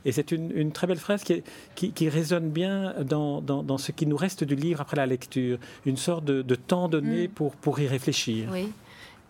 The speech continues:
Speaker 2: Et, euh, alors, il n'a pas aboli complètement le savoir, il n'est pas question d'abolir le savoir, mais à un moment donné, euh, il faut peut-être abandonner une forme de rationalité, effectivement, pour chercher des choses ailleurs.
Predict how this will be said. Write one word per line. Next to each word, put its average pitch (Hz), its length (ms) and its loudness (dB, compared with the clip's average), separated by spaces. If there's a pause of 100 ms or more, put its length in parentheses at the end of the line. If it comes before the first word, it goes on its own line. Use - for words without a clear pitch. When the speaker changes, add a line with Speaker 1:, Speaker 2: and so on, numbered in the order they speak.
Speaker 2:
Et, 190 340 4
euh, 175 760 0 (320)
alors, 147 220 0
il 165 60 -4
n'a 143 100 -2
pas 170 160 0
aboli 151 280 -2
complètement 147 360 -2
le 135 60 -4
savoir, 175 560 4
il 151 80 -2
n'est 160 80 -4
pas - 100 -2
question 165 260 -2
d'abolir 156 380 2
le 147 80 0
savoir, 170 460 0 (260)
mais 175 120 2
à 180 60 4
un 185 40 2
moment 190 320 0
donné, 202 560 2 (180)
euh, 151 560 -2
il 156 140 -4
faut - 300 -10
peut-être 208 680 -2
abandonner 165 520 0
une 190 80 -2
forme 185 260 -2
de 156 100 0
rationalité, 165 1000 0
effectivement, 170 720 -2 (140)
pour 226 480 0
chercher 190 600 0
des 170 180 -2
choses 196 400 0 (480)
ailleurs. 160 520 0